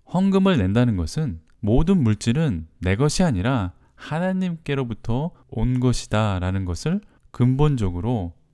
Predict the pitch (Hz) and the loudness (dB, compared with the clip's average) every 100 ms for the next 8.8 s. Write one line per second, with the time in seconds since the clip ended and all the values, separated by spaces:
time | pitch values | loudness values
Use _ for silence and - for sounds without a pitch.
0 | _ 95 104 120 131 104 98 123 165 - | _ -2 2 2 2 0 -2 -2 -4 -10
1 | _ - 143 139 110 104 107 107 113 82 | _ 6 6 2 -2 -4 -6 -6 -6 -6
2 | 76 76 - _ _ _ - 165 156 113 | -8 -12 -20 _ _ _ 0 2 2 -2
3 | _ _ _ _ - - 185 208 208 127 | _ _ _ _ -10 -2 2 2 4 2
4 | 110 113 95 82 - 170 185 170 131 147 | 4 2 0 -4 -4 -2 -2 -2 -2 -2
5 | 131 - 104 143 160 92 107 135 101 98 | -2 0 0 0 0 0 0 0 -2 -4
6 | - 95 104 123 - - 165 - 131 98 | -6 -4 -4 -6 -12 -2 0 2 -2 -4
7 | 85 110 92 120 175 _ _ - - 110 | -6 -6 -4 -4 -6 _ _ -20 -2 4
8 | 123 - - 214 - - 95 147 | 6 4 0 -2 -2 -4 -4 -4